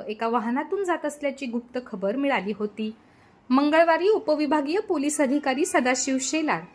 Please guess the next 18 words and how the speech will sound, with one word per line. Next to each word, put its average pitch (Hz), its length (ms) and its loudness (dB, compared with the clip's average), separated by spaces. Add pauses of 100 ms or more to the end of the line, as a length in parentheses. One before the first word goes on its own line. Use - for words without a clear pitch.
(300)
पोलीस 294 360 4
निरीक्षक 285 460 2
डी 269 220 0
बी 269 160 -2
पारेकर, 285 500 0 (380)
उपनिरीक्षक 330 720 4
जी 285 240 -2
पी 330 220 0
पुझरवाड 311 600 2
यांच्यासह 226 600 -2
पोलिसांनी 277 680 0
उमरगा 294 480 2
शहर 339 340 0
बाह्यवहळ 262 640 0 (400)
रस्त्यावरती 233 760 -2 (280)
नाकाबंदी 277 800 0
सुरू 294 300 -4
केली. 214 400 -4